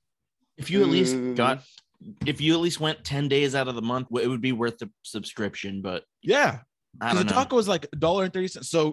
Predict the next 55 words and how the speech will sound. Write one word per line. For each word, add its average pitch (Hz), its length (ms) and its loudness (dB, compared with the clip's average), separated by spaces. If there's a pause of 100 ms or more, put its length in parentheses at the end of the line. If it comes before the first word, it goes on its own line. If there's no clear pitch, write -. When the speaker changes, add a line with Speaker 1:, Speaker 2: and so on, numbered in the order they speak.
Speaker 3:
Gilgamesh, 185 480 -2
you're 165 80 -6
not 156 140 -6
for 175 200 -2
it? 190 120 -2 (960)
Speaker 1:
I, 135 160 0
I'm 143 100 2
not 127 140 2
a 107 40 0
fan. 104 320 -4
I 110 60 0
don't 131 120 2
like 131 220 -2
the 117 260 -2
being 120 300 -2
forced 117 340 -4
to 113 60 -10
go 110 80 -2
to 107 80 -2
Taco 110 280 -6
Bell 104 380 -2
a 98 60 -10 (100)
third 110 200 0
of 104 60 -4
the 107 60 -4
<laughs> 110 120 -2
month. 143 220 -6 (440)
Speaker 3:
Like, 139 180 -2
you 160 80 0
feel 165 220 2
obliged 127 480 0
to 139 60 -2
go, 131 140 0
like, 117 200 -4
you're 117 80 -10
just 113 220 -12
tired 110 680 -2
Speaker 1:
Yeah, 110 80 2
Speaker 3:
and 113 80 2
Speaker 1:
otherwise 170 300 4
Speaker 3:
fucking 147 80 0
Speaker 1:
you're 151 100 2
losing 147 300 0
money 143 260 -2
on 110 100 -4
the 101 80 -6
deal, 98 260 -6
actually. 104 320 -4
Speaker 3:
Fuck, 123 120 -4
I 113 60 -6
gotta 110 180 -2
go 113 80 -4
to 104 120 -4
Taco 104 360 -4
Bell. 92 200 -14